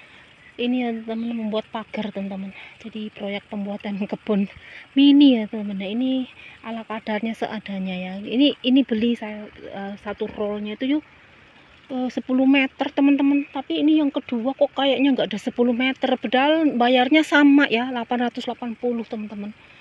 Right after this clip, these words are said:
Jadi delapan ratus delapan puluh harganya satu rollnya. Ini ternyata setelah dipasang kok ini yang kedua itu nggak ada,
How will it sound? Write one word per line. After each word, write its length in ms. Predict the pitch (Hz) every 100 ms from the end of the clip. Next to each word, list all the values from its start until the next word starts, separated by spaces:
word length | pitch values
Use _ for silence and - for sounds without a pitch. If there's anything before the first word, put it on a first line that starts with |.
| - - _
Jadi 160 | 220 226
delapan 320 | 220 214 214
ratus 320 | 220 202 -
delapan 320 | 220 214 220
puluh 240 | 208 202 214 202
harganya 320 | - 196 202
satu 320 | 214 202 208
rollnya. 560 | 202 202 196 196 202 - - - - 254
Ini 160 | 262
ternyata 400 | 277 285 285 269
setelah 320 | 285 - 269
dipasang 560 | 269 233 - 233 - 285
kok 240 | - 262 - -
ini 240 | 254 269
yang 240 | 277 269 247
kedua 480 | - - 233 226 226
itu 160 | 240
nggak 300 | 294 262 220 196 220
ada, 480 | 226 214 214 214